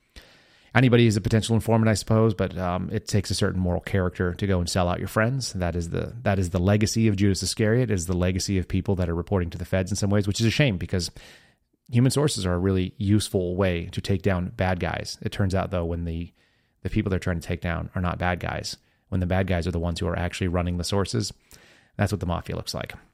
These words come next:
Uh, and that is our country at this point. We are the ones who are dealing with this sort of chaotic and, um,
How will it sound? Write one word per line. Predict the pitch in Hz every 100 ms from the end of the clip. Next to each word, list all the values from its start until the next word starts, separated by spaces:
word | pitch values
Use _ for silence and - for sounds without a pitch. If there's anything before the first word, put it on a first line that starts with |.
| _ _ _ _ _ _ - -
Uh, | 90 82 82
and | - 107
that |
is | 120
our | 113
country | 120 110 87 - _ - -
at | 98 -
this | -
point. | - - -
We | 98 85
are | 82
the | 85
ones | 82 82 82
who | 92
are | 85
dealing | 82 85 82
with | 82 85
this | 87
sort | - 90 87
of | - - _ _ _ _ _ _ _
chaotic | - 120 107 98 92 87 - -
and, | 101 87 85 80
um, | 85 85 85 85